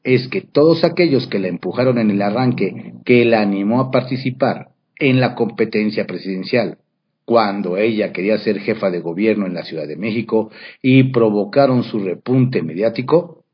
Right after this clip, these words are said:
¿se les acabó el gas o de plano se han empezado a convencer de que es imposible nivelar la disputa? Puede explicarse también por la falta de recursos,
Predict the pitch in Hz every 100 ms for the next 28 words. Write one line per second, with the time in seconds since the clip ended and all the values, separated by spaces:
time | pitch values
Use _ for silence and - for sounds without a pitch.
0 | _ _ _ _ - 131 131 131 120 120
1 | 151 196 226 262 - - _ - 156 160
2 | 156 - 156 135 175 - - _ - 95
3 | 110 139 160 175 170 175 180 185 180 180
4 | 170 180 147 156 160 160 127 127 110 110
5 | - 165 165 139 - 107 120 147 127 98
6 | 85 95 95 101 95 95 92 - 226 113
7 | 78 - _ _ _ _ _ _ _ _
8 | _ _ _ _ - 160 208 - 202 -
9 | 175 165 175 175 135 139 165 160 135 104
10 | 107 123 107 - 92 92 98 92